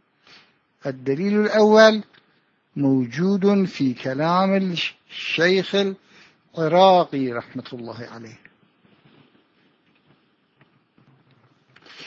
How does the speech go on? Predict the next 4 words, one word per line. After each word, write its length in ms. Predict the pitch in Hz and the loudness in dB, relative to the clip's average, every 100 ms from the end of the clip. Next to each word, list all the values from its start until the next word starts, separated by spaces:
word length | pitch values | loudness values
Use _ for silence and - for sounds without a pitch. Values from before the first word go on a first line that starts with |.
| - _ 156 | -20 _ -6
وهو 360 | 127 131 135 | -4 -2 -2
أن، 420 | 127 135 127 123 123 120 117 113 - _ _ _ _ _ _ _ _ _ _ _ - - - 156 - | -2 -2 -2 -2 -4 -6 -10 -14 -20 _ _ _ _ _ _ _ _ _ _ _ -20 -20 -20 -20 -12
أنه 920 | 147 135 123 123 117 135 175 196 202 185 _ _ _ _ - _ _ _ _ _ _ _ _ _ _ _ - | -6 -4 -4 -4 -4 -2 0 0 -2 -4 _ _ _ _ -20 _ _ _ _ _ _ _ _ _ _ _ -14
لو 480 | 135 131 127 120 | -8 -4 -4 -6